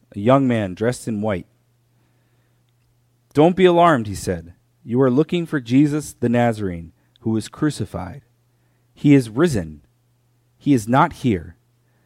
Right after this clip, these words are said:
See the place where they laid him. But go tell his disciples and Peter, he is going ahead of you into Galilee. There you will see him, just as he told you." Trembling and bewildered, the women went out and fled from the tomb.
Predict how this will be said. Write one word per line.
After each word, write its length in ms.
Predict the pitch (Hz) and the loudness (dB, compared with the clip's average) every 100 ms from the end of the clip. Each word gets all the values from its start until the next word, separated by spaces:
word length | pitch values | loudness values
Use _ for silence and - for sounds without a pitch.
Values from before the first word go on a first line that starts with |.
| _ - | _ -16
See 360 | - - 175 | -10 -2 0
the 100 | 185 | 0
place 380 | - 147 135 - | 0 0 0 -2
where 80 | 131 | -2
they 140 | 127 | 0
laid 280 | 113 101 90 | 0 -2 -4
him. 240 | 82 80 - _ _ _ _ | -10 -14 -20 _ _ _ _
But 180 | - 123 | -4 0
go 200 | 143 143 | 4 2
tell 320 | 156 151 143 | 2 0 0
his 140 | 151 - | -2 -4
disciples 540 | 147 - 123 120 120 | -4 -2 -2 -2 -6
and 140 | 117 113 | -8 -8
Peter, 320 | - 92 87 | -8 -6 -6
he 180 | - 131 | 0 0
is 140 | 123 | 0
going 360 | - 117 147 147 | -4 -2 -2 -4
ahead 240 | 120 139 | 0 0
of 120 | 110 | 0
you 140 | 98 95 | -6 -8
into 160 | 98 | -10
Galilee. 580 | 101 98 95 90 95 101 _ _ _ _ - | -10 -10 -10 -10 -14 -20 _ _ _ _ 4
There 260 | 135 160 | 8 10
you 140 | 131 120 | 8 2
will 120 | 127 | -2
see 320 | - 151 131 | -2 -2 0
him, 260 | 98 85 87 _ _ _ - | -2 -8 -16 _ _ _ -6
just 260 | 117 - | -6 -4
as 140 | 127 120 | -6 -6
he 100 | 113 | -10
told 340 | - 95 85 | -10 -14 -14
you." 180 | 82 90 _ _ _ _ _ _ _ - | -16 -20 _ _ _ _ _ _ _ -6
Trembling 640 | 160 165 165 165 160 151 | 0 2 2 2 2 -4
and 180 | - 120 | -6 -4
bewildered, 680 | 107 101 123 127 127 117 - | -2 0 0 2 0 -2 -8
the 100 | 98 | -10
women 360 | 101 123 143 131 | -4 -2 0 -2
went 180 | 123 107 | -4 -4
out 260 | 90 87 _ _ _ _ _ 107 | -4 -8 _ _ _ _ _ -10
and 140 | 104 | -10
fled 300 | - 127 135 | 4 6 6
from 200 | 147 143 | 2 -4
the 60 | 135 | -6
tomb. 460 | - 95 82 80 | -8 -10 -10 -14